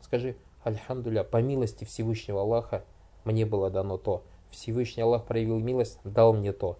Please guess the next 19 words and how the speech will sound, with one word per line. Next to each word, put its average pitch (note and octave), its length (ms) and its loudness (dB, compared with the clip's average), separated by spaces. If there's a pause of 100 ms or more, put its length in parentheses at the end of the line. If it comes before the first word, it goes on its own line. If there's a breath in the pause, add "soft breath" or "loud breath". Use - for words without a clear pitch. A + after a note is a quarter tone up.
(540 soft breath)
Даже F#3 260 6
когда E3 260 6
ты D#3+ 120 -2
с - 140 -8
людьми, D3+ 220 0
с - 40 -4
человеком, D#3 460 4
с - 60 -10
каким-то C#3 380 -4
сидишь, D#3 380 -6
и - 20 -2
у B2+ 60 0
тебя C3 260 0
с - 80 -8
ним B2 120 -4
какой-то B2 420 0
бизнес, C3+ 340 -4
какая-то A#2+ 440 2
сделка, A2+ 440 2